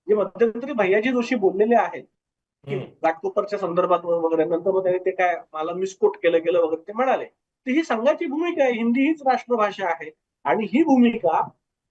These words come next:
Speaker 1: हिंदी म्हणजे भोजपुरी मागणीपासून मराठी, तामिळ आणि गो-, कोकणीच्या विरोधातली आहे. त्यामुळे ह्या भूमिकांचं हे, हा ला-, हे लार्जर पिक्चर आहे. हे लार्जर पिक्चर मराठी माणसांनी, मराठी राजकारण्यांनी समजून घेतलं पाहिजे.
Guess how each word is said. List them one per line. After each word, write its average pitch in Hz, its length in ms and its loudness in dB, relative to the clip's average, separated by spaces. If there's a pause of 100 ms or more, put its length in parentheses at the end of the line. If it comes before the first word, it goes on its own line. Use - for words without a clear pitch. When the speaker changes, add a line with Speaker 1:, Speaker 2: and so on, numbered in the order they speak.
(260)
Speaker 1:
हिंदी 214 320 2
म्हणजे 269 220 0
भोजपुरी 196 520 0
मागणीपासून 285 720 -2
मराठी, 269 380 0
तामिळ 277 400 -2
आणि 285 200 -8
गो-, 254 240 6
कोकणीच्या 262 520 -2
विरोधातली 240 640 0
आहे. 180 80 -8 (1160)
त्यामुळे 269 560 -2 (520)
ह्या 220 340 -2
भूमिकांचं 247 840 -4
हे, 208 320 -2
हा 277 180 2
ला-, 320 120 -6
हे 320 220 -6
लार्जर 240 340 -4 (100)
पिक्चर 214 260 -6
आहे. - 180 -10 (920)
हे 302 120 2
लार्जर 185 380 0
पिक्चर 311 380 0
मराठी 269 360 0
माणसांनी, 254 480 -2
मराठी 233 360 0
राजकारण्यांनी 220 580 -4
समजून 190 340 0
घेतलं 180 280 2
पाहिजे. 165 400 -2